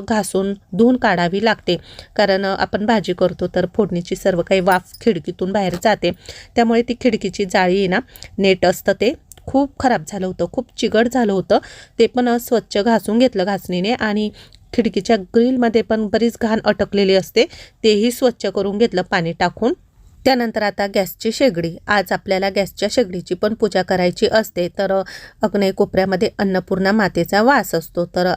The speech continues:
आजच्या दिवशी इथेही पूजा करायची. आणि शुक्रवारच्या दिवशीसुद्धा आपण गॅसच्या शेगडीची पूजा करायची असते. तर, अ, इथेही सर्व काही आता पुसून घेते स्वच्छ. व्हिडिओ थोडासा मी स्पीडमध्ये ठेवलेला आहे, कारण, अ,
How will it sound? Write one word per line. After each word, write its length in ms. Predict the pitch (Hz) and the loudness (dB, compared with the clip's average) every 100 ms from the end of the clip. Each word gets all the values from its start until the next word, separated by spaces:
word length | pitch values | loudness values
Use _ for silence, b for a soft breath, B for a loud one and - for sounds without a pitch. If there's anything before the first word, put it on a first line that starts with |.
| - | -2
आजच्या 280 | 185 - | -6 -4
दिवशी 280 | 180 175 - - | -2 -4 -4 -4
इथेही 340 | 196 202 202 | -2 -2 -2
पूजा 300 | 226 202 175 | 0 0 0
करायची. 480 | 170 170 165 165 247 | 0 2 0 0 0
आणि 220 | 220 220 | 0 -2
शुक्रवारच्या 600 | 226 - 190 180 165 - 185 | -6 -6 -2 0 0 -2 -2
दिवशीसुद्धा 640 | 185 180 196 208 180 202 | -2 -2 -6 -6 -2 -2
आपण 220 | 185 190 | 0 -2
गॅसच्या 340 | 185 170 - 190 | 0 0 0 -2
शेगडीची 460 | 214 175 160 247 349 B B - | -2 -2 -2 -2 -4 B B 0
पूजा 220 | 196 170 | 2 2
करायची 460 | 175 165 165 - | -2 -4 -4 -2
असते. 300 | 165 165 - 160 B B B | -4 -2 -2 -2 B B B
तर, 120 | 190 185 | 0 2
अ, 100 | 170 - | 0 -2
इथेही 300 | 190 214 202 | -4 -2 0
सर्व 300 | - 190 170 | 0 0 -2
काही 160 | - 170 | -2 -4
आता 140 | 180 | -4
पुसून 400 | 180 185 - 190 | -4 -4 -2 0
घेते 260 | 226 214 175 | 0 0 -2
स्वच्छ. 340 | - 170 - 233 B B B - | 0 0 0 -2 B B B 0
व्हिडिओ 200 | 226 214 | 2 0
थोडासा 360 | 220 202 196 208 | 0 -2 -2 -4
मी 140 | 208 | -4
स्पीडमध्ये 640 | - - 233 180 180 180 190 - | -6 -2 0 0 0 0 -2 -2
ठेवलेला 380 | - 233 185 165 | 2 2 2 0
आहे, 160 | 180 175 | 0 0
कारण, 400 | 196 190 180 | 0 0 0
अ, 40 | 180 | -2